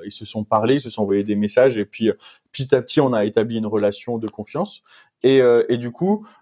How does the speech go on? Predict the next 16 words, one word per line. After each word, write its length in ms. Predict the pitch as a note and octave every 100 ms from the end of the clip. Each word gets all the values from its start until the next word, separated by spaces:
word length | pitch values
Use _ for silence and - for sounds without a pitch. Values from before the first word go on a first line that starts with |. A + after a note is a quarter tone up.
| G2
euh, 160 | A2+ A2+
bah, 200 | A2+ A2
les 120 | C#3+
Finlandais, 640 | D3 D#3+ D3 C3 C#3 G3+ B3 -
euh, 380 | A2 A2+ A2 G#2+
sont 300 | - F#3 F#3
venus 500 | D3+ D3+ D#3 D#3 D3+ _
en 100 | -
France 420 | A#2+ - D#3+ G#3+ -
et 100 | C#3
on 140 | C#3+
a 80 | C3+
décidé 360 | C3+ C3 B2 D#3
d'aller 200 | D3 C3
à 100 | A#2+
Nice 460 | C3 A3+ - -